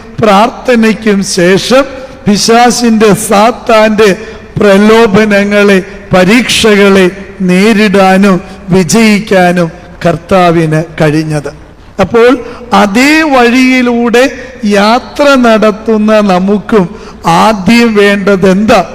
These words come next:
ആത്മാവിൻ്റെ അഭിഷേകവും കരുത്തും കൂടിയേ തീരൂ എന്നുള്ളതാണ്. ഇതില്ലാതെ, ഇത് ലഭിക്കാതെ ജീവിതത്തിൻ്റെ ഇരുട്ട് നിറഞ്ഞ വെല്ലുവിളികളുടെ വഴികളിലൂടെ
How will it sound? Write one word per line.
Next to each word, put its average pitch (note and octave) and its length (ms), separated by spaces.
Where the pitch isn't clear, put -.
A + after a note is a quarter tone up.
ആത്മാവിൻ്റെ F#3+ 760
അഭിഷേകവും F#3 920
കരുത്തും E3+ 600
കൂടിയേ E3+ 600
തീരൂ F3 460
എന്നുള്ളതാണ്. D#3 580
ഇതില്ലാതെ, A#3+ 880
ഇത് B3 160
ലഭിക്കാതെ G3 880
ജീവിതത്തിൻ്റെ A3+ 1040
ഇരുട്ട് B3+ 360
നിറഞ്ഞ A3 440
വെല്ലുവിളികളുടെ B3+ 1080
വഴികളിലൂടെ A#3 880